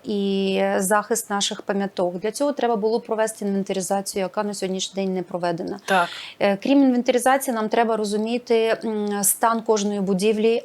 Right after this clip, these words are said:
Speaker 1: а в нас також
Speaker 2: Все
Speaker 1: такі
Speaker 2: зафіксувати,
Speaker 1: обс-, обстеження,
Speaker 2: задокументувати
Speaker 1: звичайно, а
Speaker 2: і
Speaker 1: таких
Speaker 2: спостерігати.
Speaker 1: А таких обстежень не проводиться, таких, е,
Speaker 2: Мгм.
Speaker 1: серйозних. Для
Speaker 2: Так.
Speaker 1: цього треба, звичайно, розробити єдині паспорти на будинки, і це з... спільно з будівельною академією могла б робити влада для того, щоб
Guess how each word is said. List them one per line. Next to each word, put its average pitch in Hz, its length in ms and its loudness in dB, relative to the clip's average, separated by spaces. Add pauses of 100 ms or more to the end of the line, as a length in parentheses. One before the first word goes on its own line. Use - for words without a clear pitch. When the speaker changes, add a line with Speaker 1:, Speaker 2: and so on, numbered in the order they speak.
Speaker 1:
а 208 120 2
в 196 60 0
нас 202 200 0
також 214 400 0
Speaker 2:
Все - 140 0
Speaker 1:
такі 233 160 8
Speaker 2:
зафіксувати, 226 800 4
Speaker 1:
обс-, 185 160 6
обстеження, - 40 6
Speaker 2:
задокументувати 226 800 4
Speaker 1:
звичайно, 294 380 4
а - 100 4
Speaker 2:
і 254 120 6
Speaker 1:
таких - 160 2
Speaker 2:
спостерігати. 208 960 2
Speaker 1:
А 208 200 2
таких 277 320 2
обстежень 240 580 2
не 226 120 2
проводиться, 208 720 0
таких, - 380 -2
е, - 20 4
Speaker 2:
Мгм. 208 200 0
Speaker 1:
серйозних. 208 640 4
Для 202 120 0
Speaker 2:
Так. 180 120 2
Speaker 1:
цього 311 200 4
треба, 262 300 2
звичайно, 233 520 -2
розробити 226 560 0 (200)
єдині 247 360 2
паспорти 233 880 2
на 214 160 0
будинки, 220 680 0
і - 120 -4
це 220 320 0 (280)
з... 214 460 -2
спільно 233 420 -2
з 214 260 0
будівельною 214 520 2
академією 214 420 0
могла 208 260 2
б 208 80 -8
робити 208 340 0
влада 220 360 4
для 208 160 0
того, 214 300 0
щоб 214 220 0